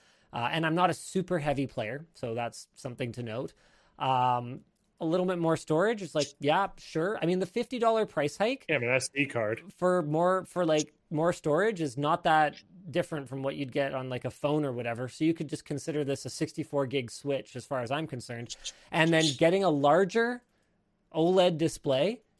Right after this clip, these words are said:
Speaker 1: is like, man, I'm on that so fast. So fast. I've seen a lot of people upset with my take, 'cause I, I did post this on Twitter as a response to Anthony's tweet. Um, I've seen a lot of people upset with me because I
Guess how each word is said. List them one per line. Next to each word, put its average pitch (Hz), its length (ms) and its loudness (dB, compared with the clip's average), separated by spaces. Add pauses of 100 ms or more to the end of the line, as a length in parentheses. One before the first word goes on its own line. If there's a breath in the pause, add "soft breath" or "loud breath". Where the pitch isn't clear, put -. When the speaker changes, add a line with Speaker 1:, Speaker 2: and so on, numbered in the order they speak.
Speaker 1:
is 127 140 -10
like, 131 260 0 (220)
man, 139 460 -2
I'm 151 180 -2
on 156 180 0
that 135 200 -2
so 139 220 -2
fast. 143 500 -4 (500)
So 151 240 2
fast. 120 380 -2 (240 loud breath)
I've 185 160 4
seen 247 160 0
a 226 60 4
lot 185 420 6
of 240 120 -2
people 202 640 0
upset 180 580 0
with 160 200 -2
my 139 160 0
take, 127 280 -4
'cause 127 120 -6
I, 135 180 -2
I 139 40 2
did 143 200 -2
post 143 260 -4
this 139 160 -6
on 123 160 -6
Twitter 131 320 -2
as 110 120 -6
a 120 60 -10
response 117 420 -10
to 120 140 -8
Anthony's 113 540 -8
tweet. 113 320 -10 (400 soft breath)
Um, 131 280 6
I've 147 120 2
seen 180 140 0
a 180 60 4
lot 180 180 6
of 185 60 -4
people 196 240 -2
upset 196 320 0
with 185 180 -2
me 143 240 0
because 139 640 0 (120)
I 143 300 2